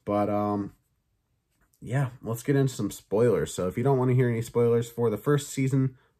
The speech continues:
or the series Obi-Wan Kenobi or spoilers for the last episode, I suggest you click off now. But before you do, leave a like, comment, and subscribe.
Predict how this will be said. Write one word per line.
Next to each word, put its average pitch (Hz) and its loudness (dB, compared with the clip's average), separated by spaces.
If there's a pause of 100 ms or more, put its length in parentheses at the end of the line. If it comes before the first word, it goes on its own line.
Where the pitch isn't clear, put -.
or 101 0
the 95 -2
series 101 -2
Obi-Wan 95 -4
Kenobi 95 -4 (260)
or 95 -2
spoilers 92 -4
for 90 -4
the 87 -6
last 90 -4
episode, 110 -4 (420)
I 139 0
suggest 123 -2
you - -20
click 120 0
off 120 0
now. 123 2
But 113 -6
before - -2
you 113 -2
do, 127 2 (400)
leave 117 -4
a 110 -4
like, 113 -2
comment, 107 -4
and 101 -6
subscribe. 117 -4